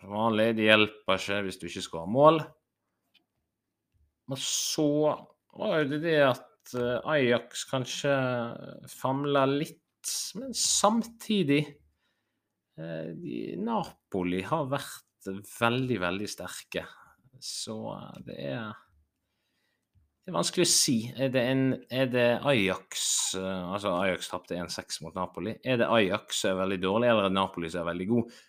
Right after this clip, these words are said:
Jeg synes Napoli var ekstremt dyktige nå hjemme mot, eh,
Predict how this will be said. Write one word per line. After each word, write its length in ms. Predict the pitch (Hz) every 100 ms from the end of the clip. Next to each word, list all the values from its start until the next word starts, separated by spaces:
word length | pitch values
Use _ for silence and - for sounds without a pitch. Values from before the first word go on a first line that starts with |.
| _
Jeg 100 | - -
synes 200 | 123 101
Napoli 300 | 110 95 92
var 200 | 98 101 -
ekstremt 800 | - - - 95 101 85 80 -
dyktige 920 | 85 82 85 - - - - 92 85 - _ 95
nå 220 | 92 87
hjemme 400 | 90 82 85 90
mot, 600 | 90 85 78 _ _ -
eh, 200 | 85 80